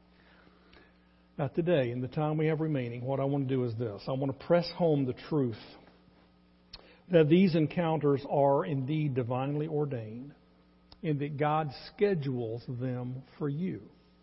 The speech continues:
In other words, God puts them on a schedule, His schedule, and He orchestrates the circumstances and the events of life so that you, His servant,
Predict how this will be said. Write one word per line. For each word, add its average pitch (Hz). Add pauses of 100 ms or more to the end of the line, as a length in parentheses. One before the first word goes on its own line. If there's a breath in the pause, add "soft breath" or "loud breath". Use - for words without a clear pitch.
(640 soft breath)
In 143
other 143
words, 143
God 156
puts 196
them 175
on 156
a 151 (100)
schedule, 117
His 202
schedule, 120 (460 loud breath)
and 165
He 170
orchestrates 180 (100)
the 139
circumstances 160
and 127
the 117
events 151
of 151
life 117 (100)
so 147
that 135
you, 147 (580 loud breath)
His 202 (120)
servant, 135